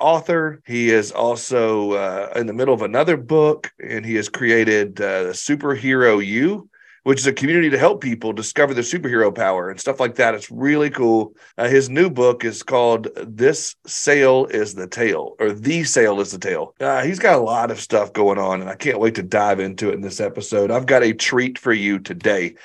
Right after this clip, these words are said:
And this episode is brought to you by my good friends over at Smart Choice, the fastest growing agency network, hands down. Uh, no lengthy contracts, no fees up front.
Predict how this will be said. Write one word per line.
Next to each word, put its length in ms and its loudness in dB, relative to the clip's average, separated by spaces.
And 160 2
this 160 2
episode 380 2
is 120 2
brought 340 0
to 100 -6
you 80 -4
by 180 2
my 140 -2
good 200 -4
friends 300 -2
over 180 0
at 80 -8
Smart 300 -4
Choice, 300 0
the 100 -2
fastest 480 0
growing 380 -2
agency 400 0
network, 540 0
hands 360 -4
down. 520 -4
Uh, 300 4
no 180 4
lengthy 280 -2
contracts, 880 -2
no 320 2
fees 460 0
up 160 0
front. 440 -4